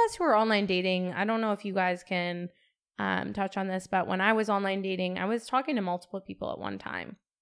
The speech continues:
And I think it's important for you to be, like, really upfront and honest with the people you're dating, to be like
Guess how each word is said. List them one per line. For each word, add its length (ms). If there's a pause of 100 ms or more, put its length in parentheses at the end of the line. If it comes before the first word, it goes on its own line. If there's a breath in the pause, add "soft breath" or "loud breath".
(840)
And 100
I 80
think 220
it's 100
important 440
for 380 (440 soft breath)
you 120
to 80
be, 140
like, 180 (260)
really 280
upfront 380
and 100
honest 340
with 120
the 60
people 280
you're 180
dating, 500
to 100
be 120
like 320